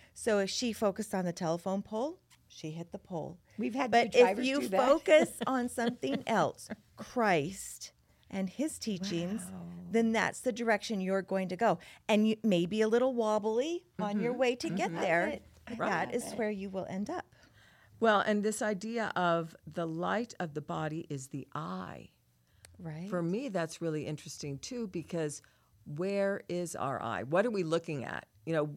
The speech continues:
Speaker 1: Yeah,
Speaker 3: what,
Speaker 1: where is
Speaker 3: what are
Speaker 1: our
Speaker 3: we,
Speaker 1: focus?
Speaker 3: where is our focus? And so, you know, also, what are we reading? What are we watching? What are we, you know, where, where is our <laughs> eye looking? You know, those kinds of things too. Uh, how much time are we spending,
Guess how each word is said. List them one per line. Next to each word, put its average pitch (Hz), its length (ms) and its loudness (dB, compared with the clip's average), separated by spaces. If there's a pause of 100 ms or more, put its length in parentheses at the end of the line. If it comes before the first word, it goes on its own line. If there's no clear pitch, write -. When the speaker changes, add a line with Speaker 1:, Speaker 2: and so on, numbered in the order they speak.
Speaker 1:
Yeah, 220 140 0
Speaker 3:
what, 196 200 4
Speaker 1:
where 202 160 4
is 247 80 2
Speaker 3:
what 180 120 0
are - 40 0
Speaker 1:
our - 60 2
Speaker 3:
we, 185 60 -2
Speaker 1:
focus? - 440 -4
Speaker 3:
where 151 240 4
is 165 140 0
our 196 100 0
focus? 233 720 -8
And 151 220 -4
so, 156 340 0 (300)
you 180 80 -2
know, 151 260 0
also, 165 500 0 (300)
what 156 320 -4
are 160 60 -4
we 151 340 -4 (160)
reading? 156 640 -8
What 143 300 -4
are 143 120 -6
we 143 220 -6
watching? 135 760 -10
What 151 180 -2
are 147 100 -6
we, 139 300 -4 (260)
you 165 80 -4
know, 139 100 2
where, 175 500 -2
where 175 360 -2
is 180 240 0
our 165 200 2
<laughs> - 40 2
eye 170 320 -2
looking? 170 600 2 (320)
You 170 80 -2
know, 165 60 4
those 170 260 2
kinds 190 240 -4
of 156 100 -6
things 139 380 -8
too. 151 540 -4
Uh, 139 140 -4 (100)
how 151 220 -8
much 180 240 -8
time 214 260 -10
are 359 80 -8
we 277 100 -4
spending, 131 640 -6